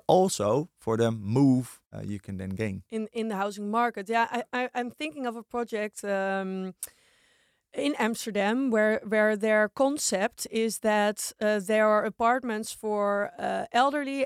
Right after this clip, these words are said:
Speaker 2: and for, uh, young people with children. And they also want to create sort of like a, um, uh,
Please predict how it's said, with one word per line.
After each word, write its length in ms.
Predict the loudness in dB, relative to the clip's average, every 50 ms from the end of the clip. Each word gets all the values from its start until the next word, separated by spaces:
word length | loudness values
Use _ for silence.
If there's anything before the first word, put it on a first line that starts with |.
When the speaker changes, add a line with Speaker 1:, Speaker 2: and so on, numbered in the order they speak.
| -2 -2
Speaker 2:
and 240 | -4 -4 -4 -4
for, 420 | -6 -4 -4 -2 0 0 0 -2 -4 -6
uh, 40 | -6
young 340 | -6 -4 -2 -2 -2 -2 -4
people 400 | -4 -6 -8 -6 -4 -6 -4 -4
with 320 | -2 -4 -4 -4 -6 -10 _ _
children. 640 | -6 -2 0 0 0 -2 -4 -6 -4 -4 -4 -4 -6
And 300 | -6 -6 -4 -4 -4 -4
they 160 | -4 -2 -2
also 260 | -2 -4 -4 -6 -8 -6
want 200 | -6 -8 -8 -8
to 80 | -12
create 480 | -12 -8 -6 -4 -4 -2 -2 -4 -4 -6
sort 180 | -6 -6 -6
of 140 | -6 -6 -4
like 320 | -4 -2 -2 -2 -2 -4 -4
a, 380 | -4 -2 -2 -2 -4 -4 -6 -8 _ _ _ _ _ _ _ _ _ _ _ _ _ -6
um, 1000 | -4 -2 -2 -2 -2 -2 -2 -2 -2 -2 -2 -4 -6 -6 -8 -10 -10 -12 -14 -16 _ _ _ _ _ -20 -20 _ _ _ _ _ _ _ _ -12
uh, 300 | -10 -8 -6 -6 -6